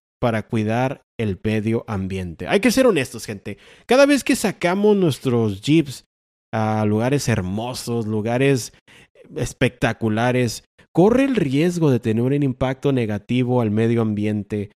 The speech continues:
Así que asegúrate, por favor, de viajar solo en áreas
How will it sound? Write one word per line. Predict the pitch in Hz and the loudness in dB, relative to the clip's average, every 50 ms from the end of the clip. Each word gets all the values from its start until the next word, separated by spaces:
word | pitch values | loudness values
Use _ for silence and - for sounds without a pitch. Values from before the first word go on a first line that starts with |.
| _ - - | _ -14 -8
Así | - 117 - - 170 | -8 -4 -2 -2 0
que | - - 180 170 147 127 - - - | 2 2 2 2 2 0 -4 -10 -8
asegúrate, | - 143 139 160 175 165 202 220 233 220 - 226 | -6 -2 2 4 4 6 6 6 6 4 2 0
por | - - 185 160 | 0 0 -2 0
favor, | 160 151 139 147 165 180 | 0 0 0 2 2 2
de | 180 185 | 2 2
viajar | 170 156 147 131 117 - 135 135 147 143 | 2 2 0 0 0 0 0 -2 0 -2
solo | - - 170 170 180 190 | -2 -2 0 2 4 4
en | 196 185 - _ | 2 2 -2 _
áreas | - 135 147 160 165 170 180 190 185 - - - | -6 -4 -2 0 0 0 0 -2 -4 -6 -12 -18